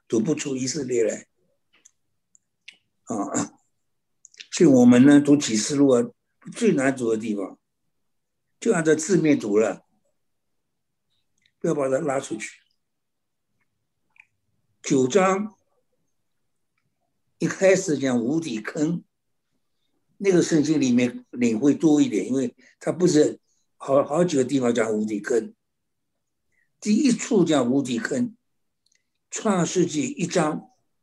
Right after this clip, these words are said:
一开头的地方，无底坑这个字中文没翻出来。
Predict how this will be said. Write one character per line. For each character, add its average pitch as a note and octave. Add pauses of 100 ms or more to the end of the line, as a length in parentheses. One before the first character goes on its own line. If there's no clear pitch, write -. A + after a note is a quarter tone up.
(600)
一 -
开 F3+
头 B2+
的 A#2
地 A2
方， F#2+ (420)
无 F#3
底 G#3+
坑 F#3+
这 E3+
个 D#3
字 E3 (280)
中 G#3+
文 F3+
没 D3
翻 A3
出 F#3+
来。 G2